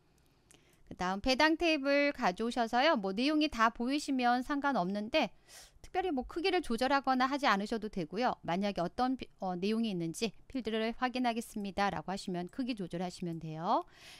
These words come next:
배당 테이블의 종목 코드는요.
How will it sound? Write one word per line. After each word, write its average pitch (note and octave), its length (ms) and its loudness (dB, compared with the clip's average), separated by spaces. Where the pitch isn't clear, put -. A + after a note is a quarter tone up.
배당 D#4+ 320 4
테이블의 D4 640 2
종목 A#3 360 0
코드는요. G#3+ 720 -4